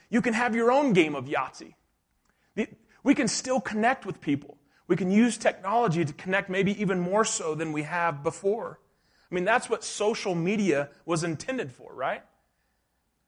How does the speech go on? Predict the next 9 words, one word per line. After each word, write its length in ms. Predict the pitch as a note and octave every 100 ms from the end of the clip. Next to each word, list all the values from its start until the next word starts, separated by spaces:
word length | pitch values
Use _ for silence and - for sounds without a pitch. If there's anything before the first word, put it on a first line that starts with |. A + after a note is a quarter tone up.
| _
Not 320 | E3+ G#3 - F#3
less 440 | G#3+ C#4 - -
connection, 840 | - - C#3+ C#3+ - - D3+ G3 G3 _ _ _ _ _ -
more 720 | D3+ A#3 C#4+ C#4+ G3+ B2+ - - _
connection. 500 | - C#3+ B2+ - - _ _ _ _ _ _ _ _ _ _ _ _ _ _
Throughout 340 | G#3+ B3 B3 B3
the 60 |
coming 380 | F3+ - A3 E3+
weeks, 480 | G3 F#3 F3 -